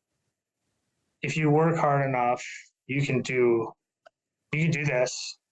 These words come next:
Like, you know, if you've got the time, you can do it. Like, um, seriously, I, I mean, I'm not an expert by any means, but I'll share all my training logs. I'll share it with anybody.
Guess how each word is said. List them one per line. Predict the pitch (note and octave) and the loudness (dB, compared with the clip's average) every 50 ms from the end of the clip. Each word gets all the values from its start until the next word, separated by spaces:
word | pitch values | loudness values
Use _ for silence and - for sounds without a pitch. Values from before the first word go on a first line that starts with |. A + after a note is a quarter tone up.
| _ - | _ -2
Like, | C#3+ C#3 C#3 C3+ C3+ C3+ | -2 -2 -2 -2 -6 -6
you | D#3+ D3 | -4 -4
know, | C#3+ C3+ C3+ C#3+ | -2 0 0 0
if | C3+ B2 - | 0 -2 -2
you've | E3 D#3 | 0 0
got | E3+ D#3+ D#3 D#3 | 0 0 0 -2
the | D#3 | -2
time, | D#3+ E3 D#3 D3 D3 C#3+ C#3+ C#3+ C#3+ C#3+ - _ _ _ _ _ _ _ _ _ | -2 -2 -2 -2 -2 -2 0 0 0 -2 -4 _ _ _ _ _ _ _ _ _
you | - C3+ C3+ | -8 -6 -4
can | C#3+ C#3 | -2 0
do | C3 C3 C3 C3 | 0 2 2 2
it. | B2+ B2+ B2+ C3 C#3 | 2 0 0 -2 0
Like, | C#3 C3 B2 B2 B2 A#2+ - - - - - _ _ _ _ _ _ _ _ _ _ - | 0 0 2 0 -2 -6 -8 -12 -14 -14 -18 _ _ _ _ _ _ _ _ _ _ -4
um, | B2+ B2 A#2+ A#2 A#2 A#2 A#2 A#2 B2 A#2+ - _ _ _ _ - | -2 0 2 2 2 2 2 2 0 -2 -4 _ _ _ _ -8
seriously, | - C#3+ C#3 C#3 B2+ - C#3+ C3+ C3 B2+ B2+ B2+ - _ _ _ _ _ _ _ _ _ _ _ _ _ _ _ - | -4 -2 -2 -2 -2 -2 -2 -2 -2 -2 -4 -4 -6 _ _ _ _ _ _ _ _ _ _ _ _ _ _ _ -6
I, | C#3 C3+ C3 | -4 -2 0
I | C3 C3 | 0 2
mean, | C3+ C3 B2+ B2+ | 2 2 2 2
I'm | C3 C#3 | 2 2
not | C#3+ C3+ C3+ C3 - - _ _ _ _ _ _ - | 2 0 0 -2 -2 -6 _ _ _ _ _ _ -4
an | D3 C#3 | -2 -2
expert | C#3+ C#3 - - - D3 C#3 C#3+ | -2 -4 -6 0 0 0 2 2
by | C3+ C3+ | 0 -2
any | C3+ C3+ C#3 C3+ | -2 -4 -4 -4
means, | C3 C3 C3+ C3+ C3+ C3 | -4 -4 -4 -4 -4 -2
but | - C#3 C3 | 0 0 2
I'll | C3 C3 C3+ C3 C3 C3+ - | 2 4 4 2 0 -2 -6
share | - - - C#3 C3+ C3+ C3 | -10 -6 -4 0 2 2 4
all | B2 C3 C3+ | 4 4 4
my | C3 C3 C3 B2+ | 2 0 0 -2
training | - - C#3 C3 C3+ C3+ C3 | -4 -4 -4 -4 -4 -2 0
logs. | C3 C3 C3 C3 C3 C3+ C3 - | 2 4 4 4 2 2 2 2
I'll | C3 B2+ B2+ | 2 2 2
share | - - C#3+ C3 C3 B2+ B2+ B2 | 0 0 -2 0 0 0 0 0
it | B2 | 0
with | B2 B2+ B2+ C3+ | 0 0 0 -2
anybody. | C3 C3 B2+ B2+ B2+ B2+ B2 B2 B2+ B2 - | -4 -2 0 0 0 0 0 -2 -4 -6 -8